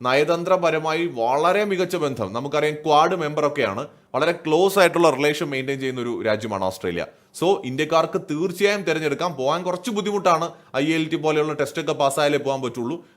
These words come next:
പക്ഷേ കഴിവുണ്ടെങ്കിൽ എത്തിപ്പെടാൻ എളുപ്പമാണ്. മികച്ച ജീവിത നിലവാരമുള്ളതും സുരക്ഷിതമായതുമായ ഒരു രാജ്യമാണ് ഓസ്ട്രേലിയ. ഒരു ബെസ്റ്റ് ഓപ്ഷനായിട്ട് നമുക്ക് പറയാൻ സാധിക്കും. നമ്പർ ടു, യുണൈറ്റഡ് അറബ് എമിറേറ്റ്സ്. യു എ ഇ ഗൾഫ് രാജ്യങ്ങളിൽ പെടുന്ന ഒരു രാജ്യമാണ്. അവിടെ നമുക്ക്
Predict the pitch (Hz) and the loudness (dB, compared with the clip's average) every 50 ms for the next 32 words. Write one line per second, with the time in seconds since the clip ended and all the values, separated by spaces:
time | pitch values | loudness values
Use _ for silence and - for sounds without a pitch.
0 | _ 127 - - 185 - - 143 135 156 196 220 190 170 165 170 165 175 202 214 | _ -10 -4 -4 -4 0 4 4 4 4 4 2 0 0 -2 -2 -2 -2 -6 -8
1 | - - - 113 113 - 175 170 160 156 160 160 151 135 135 139 139 202 190 170 | -10 -8 -8 -8 -6 -4 -4 -2 0 0 0 0 0 0 0 0 0 0 2 2
2 | 156 156 185 220 220 - _ _ _ _ _ 110 123 123 180 190 196 - 233 190 | 2 2 0 -2 -4 -10 _ _ _ _ _ -8 -2 0 0 -2 0 -2 -4 -2
3 | 160 170 165 170 175 170 160 156 156 156 156 156 151 151 151 151 156 196 208 - | -2 0 0 2 0 2 2 2 2 2 2 2 0 0 0 0 0 -2 -4 -4
4 | - 147 160 170 - 220 208 196 180 175 165 156 151 151 147 143 139 135 139 143 | -2 -2 -2 0 0 0 0 2 2 2 2 2 0 0 -2 0 0 0 0 0
5 | - 120 127 123 - 117 117 113 113 120 117 117 113 113 127 139 - - _ _ | -2 -4 -6 -6 -2 0 2 2 2 0 -2 -2 0 0 -2 -4 -6 -10 _ _
6 | - 110 117 117 - - 127 117 117 143 165 - 95 110 120 117 107 120 123 - | 0 2 2 2 2 2 2 4 4 4 2 2 -2 -4 -6 -4 -4 -4 -4 -4
7 | - 170 143 127 - - 131 123 113 110 117 110 107 104 101 - - 117 110 107 | -2 -2 -2 -2 -4 -6 -4 -4 -4 -4 -4 -6 -6 -6 -6 -4 -2 0 0 0
8 | 101 - 101 82 78 78 - - - - _ _ _ _ _ _ _ _ - 135 | -2 -2 -4 -4 -6 -6 -10 -16 -16 -18 _ _ _ _ _ _ _ _ 2 2
9 | 156 180 202 240 214 - - 170 165 143 120 139 - - 123 131 139 170 180 185 | 2 4 4 2 0 0 0 0 2 2 2 -2 -4 -4 -4 0 2 2 4 4
10 | 190 175 190 196 196 - - 120 120 131 147 147 147 - - 107 107 104 113 110 | 2 2 0 -2 -2 -2 0 0 2 2 2 0 -2 -6 -8 -6 -4 -2 0 0
11 | 104 - - - - - _ _ _ _ _ _ - 135 156 165 202 226 233 240 | 0 -2 -4 -10 -14 -16 _ _ _ _ _ _ -6 -2 2 4 6 6 6 4
12 | 185 - 202 185 139 147 156 165 - 208 196 190 185 175 180 180 185 185 185 156 | 2 -2 -4 -2 2 4 4 4 4 2 4 4 4 4 2 0 0 0 0 0
13 | 151 156 156 151 151 147 143 131 120 120 120 127 131 117 104 107 127 - - 107 | 0 0 2 2 2 2 4 4 4 4 4 0 -2 -2 -2 -2 -4 -4 -2 -2
14 | 120 139 139 135 131 127 147 147 147 | -2 0 -2 -2 -6 -2 -2 -2 -2